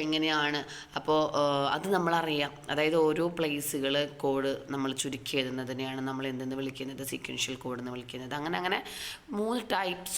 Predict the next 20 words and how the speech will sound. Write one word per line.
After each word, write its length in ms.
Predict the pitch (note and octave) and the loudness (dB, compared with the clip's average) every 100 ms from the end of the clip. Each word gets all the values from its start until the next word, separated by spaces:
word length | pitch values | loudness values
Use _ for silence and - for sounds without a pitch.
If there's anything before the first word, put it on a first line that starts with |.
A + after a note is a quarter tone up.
| A3 | 0
of 80 | A#3 - | 0 -2
കോഡുകൾ 340 | D#3+ C3+ C3+ C#3 | -2 0 0 0
നിങ്ങളറിയാം. 540 | C3+ C3 C3 B2+ C#3 A#3+ - - - - | 0 -2 -4 -2 0 0 -2 -8 -4 -2
ഒപ്പം 180 | G#3 A#3+ G3+ | 0 0 0
തന്നെ 160 | F3+ F3+ | 0 0
കമ്പ്യൂട്ടറൈസ്ഡ് 800 | E3+ E3 E3 D#3+ D#3+ D#3 D#3 D#3 | 0 2 4 4 4 2 2 0
അക്കൗണ്ടിങ് 460 | D3+ C#3+ C#3 C3+ C#3 | 0 0 2 0 -2
സിസ്റ്റത്തിൻ്റെ 580 | C3+ - C3+ B2+ C3+ C3+ D3 | -2 -2 -2 -4 -2 -2 -2
ഫീച്ചേഴ്സ്, 720 | - F3 F3 D3 C#3 C3+ D3 D#3 - - - - | -2 -2 0 2 2 0 0 -2 -4 -10 -8 -2
കമ്പോണൻസ്. 600 | F3+ F3 C3+ A2+ B2+ - C3+ | -2 0 -2 -2 -6 -6 -6
കമ്പോണൻസ് 380 | C#3+ C3+ C#3 C3+ | -4 0 0 0
പറയുമ്പോൾ 240 | D#3 F3 F#3+ | -2 -2 -2
people, 340 | G3+ F3+ F3 E3+ E3+ | -2 -2 0 0 2
data, 260 | D3+ D3+ D3 D3 | 0 0 -2 0
procedure, 440 | C#3+ D3 C3+ D3 C#3+ | -2 0 0 0 2
hardware 420 | C3+ C3+ C3 C3+ B2 | 0 0 0 0 -2
and 100 | - - | -2 -2
software. 460 | - - C2 C2 - - - - - F#3 | -2 -6 -4 -4 -6 -12 -10 -10 -4 -2
Then 120 | E3 - - - | -2 -2 -8 0
features 420 | A3+ G#3+ G3 F#3+ | 2 4 6 4